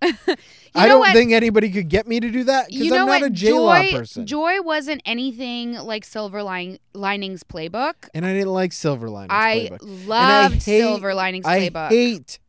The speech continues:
Speaker 2: Russell O, whatever the fuck your name is. Don't like that guy.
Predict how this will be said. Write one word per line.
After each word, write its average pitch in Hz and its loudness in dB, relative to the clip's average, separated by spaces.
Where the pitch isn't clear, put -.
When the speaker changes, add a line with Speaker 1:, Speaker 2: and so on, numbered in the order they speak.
Speaker 2:
Russell 175 -2
O, 156 2
whatever 156 0
the 139 -2
fuck - -6
your 139 -6
name 135 -6
is. 107 -14
Don't 190 0
like 185 0
that 113 -8
guy. 80 -16